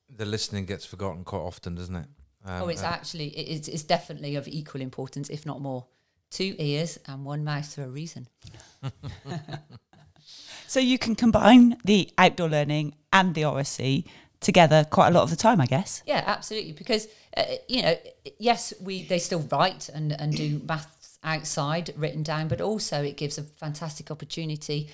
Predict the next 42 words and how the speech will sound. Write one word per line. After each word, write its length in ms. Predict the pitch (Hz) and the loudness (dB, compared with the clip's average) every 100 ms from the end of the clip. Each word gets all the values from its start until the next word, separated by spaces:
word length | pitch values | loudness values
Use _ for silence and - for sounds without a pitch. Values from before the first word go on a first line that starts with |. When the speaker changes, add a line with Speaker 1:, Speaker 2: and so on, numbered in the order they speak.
| - - - _ | -20 -20 -20 _
Speaker 2:
to 560 | - 220 226 226 220 220 - - | -6 -2 -2 -2 -2 -6 -14 -6
demonstrate 760 | 202 254 294 - - 143 147 - | 0 0 0 -2 -2 -6 -8 -10
how 200 | 151 156 | -8 -6
important 440 | 147 175 180 160 | -4 -6 -8 -10
it 60 | 185 | -10
is 100 | - | -8
to 140 | 208 | -10
use 360 | 185 233 220 139 | -8 -8 -8 -10
your 120 | 127 | -10
voice. 340 | 131 - - | -10 -10 -10
If 180 | 165 - | -12 -6
you 260 | 208 220 180 | -4 -4 -4
have 160 | 156 | -6
got 240 | 190 - - | -4 -4 -4
to 200 | 185 175 - - _ | -6 -6 -10 -20 _
speak 320 | - 202 190 | -6 -6 -4
a 60 | 170 | -6
little 220 | 170 - | -6 -6
bit 180 | 170 - | -10 -8
clearer 480 | 175 170 180 233 202 | -2 0 2 -2 -2
or 180 | 175 160 | -4 -2
a 40 | |
little 280 | 165 170 165 | -2 -6 -6
bit 160 | 156 - | -6 -4
and 100 | 151 | -6
project 460 | 151 185 - - | -4 -2 -2 -8
it 140 | 175 - | -14 -10
to 160 | 165 | -8
another 320 | 165 165 156 165 | -6 -4 -2 -2
end 160 | 165 | -2
of 80 | 156 | -4
the 80 | 160 | -6
field 360 | - 156 202 | -4 -4 -4
or 60 | 185 | -6
something 320 | 160 180 165 | -6 -6 -4
like 200 | 170 165 | -4 -4
that, 240 | 156 180 - | -4 -6 -6
or 160 | 185 170 | -8 -8
just 240 | 180 - | -10 -6
someone 300 | 185 170 165 | -4 -4 -2
with 160 | 165 156 | -4 -4
the 160 | 160 | -6